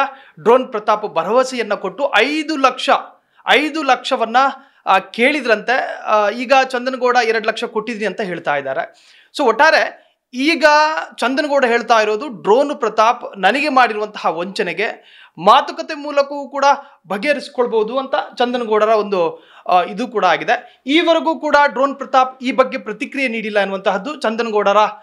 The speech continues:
ಆ, ಮತ್ತೊಂದು ಬೇಸರ. So, ಒಟ್ಟಾರೆ ಕೊನೆಯದಾಗಿ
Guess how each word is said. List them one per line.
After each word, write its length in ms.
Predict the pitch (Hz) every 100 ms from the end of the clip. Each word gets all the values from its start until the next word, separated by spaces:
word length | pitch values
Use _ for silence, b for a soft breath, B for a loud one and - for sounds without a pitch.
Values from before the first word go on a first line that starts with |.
| B B
ಆ, 140 | 190 185
ಮತ್ತೊಂದು 460 | 190 208 285 262
ಬೇಸರ. 340 | 180 180 170 180 214 b b b -
So, 80 | 277
ಒಟ್ಟಾರೆ 500 | 240 240 294 254 -
ಕೊನೆಯದಾಗಿ 520 | 226 240 277 220 170